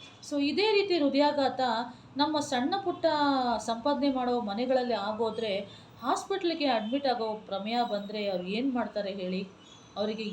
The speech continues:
ಯಾರು ಸಹಾಯ ಮಾಡ್ತಾರೆ? ಹಣದ ಸಹಾಯ ಅಂತೂ ಯಾರೂ ಮಾಡೋದೇ ಇಲ್ಲ. ಎಮೋಷನಲ್ ಸಹಾಯ ಬೇಕಾದ್ರೆ ಮಾಡ್ತಾರೆ,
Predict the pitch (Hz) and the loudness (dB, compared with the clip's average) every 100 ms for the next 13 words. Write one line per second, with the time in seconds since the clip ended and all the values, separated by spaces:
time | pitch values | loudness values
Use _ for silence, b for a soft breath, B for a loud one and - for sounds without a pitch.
0 | 202 233 320 240 - 196 185 185 185 180 | -2 -2 -2 -6 -8 -6 -4 -6 -6 -8
1 | 175 - B B - 226 311 320 269 254 | -8 -10 B B -6 -2 2 2 0 -2
2 | 247 247 233 214 254 208 170 185 214 240 | 0 2 0 -2 -4 -4 -4 -2 0 -2
3 | 196 175 175 214 233 226 208 196 202 220 | -4 -6 -4 0 0 0 -2 -4 -8 -10
4 | B B B - 208 277 320 302 311 - | B B B -8 -2 0 0 -2 -4 -4
5 | 240 233 240 226 220 208 214 208 185 - | -2 0 0 -2 -4 -4 -2 -4 -6 -6
6 | 202 196 | -4 -4